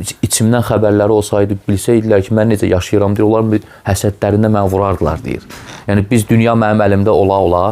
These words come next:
mən belə şey yaşaya bilmirəm. Buna bax, bu heç kimdir. Bu belə şey, belə ləzzət alır, belə şirinliklə yaşayır, vurardılar. Yəni, belə şeylər çoxdur, nəql eləyiblər. Lakin, e, harda tapıblar?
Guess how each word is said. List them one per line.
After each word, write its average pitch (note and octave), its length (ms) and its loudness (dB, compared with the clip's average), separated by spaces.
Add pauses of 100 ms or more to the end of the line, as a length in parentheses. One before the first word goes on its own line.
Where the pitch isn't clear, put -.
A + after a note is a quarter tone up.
(420)
mən G#2+ 160 0
belə G#2+ 200 2
şey G2+ 220 0
yaşaya G2 300 0
bilmirəm. G2 360 0
Buna A2 220 2
bax, F#2+ 160 2
bu G#2 100 2
heç G#2+ 240 -2
kimdir. F#2 380 -2 (440)
Bu G2+ 120 0
belə G#2+ 180 2
şey, F#2+ 220 0
belə G#2+ 220 2 (180)
ləzzət G2 480 0
alır, E2+ 240 0
belə F#2 200 0
şirinliklə F#2 580 -2
yaşayır, E2 420 -2
vurardılar. F#2 580 0 (260)
Yəni, A#2 160 0
belə C3+ 180 2
şeylər B2 300 0
çoxdur, G#2+ 280 -2
nəql G2 300 2
eləyiblər. E2+ 400 -4 (420)
Lakin, C#3 460 -2 (1700)
e, G2+ 80 2 (1080)
harda D3 440 0
tapıblar? D#2+ 480 -4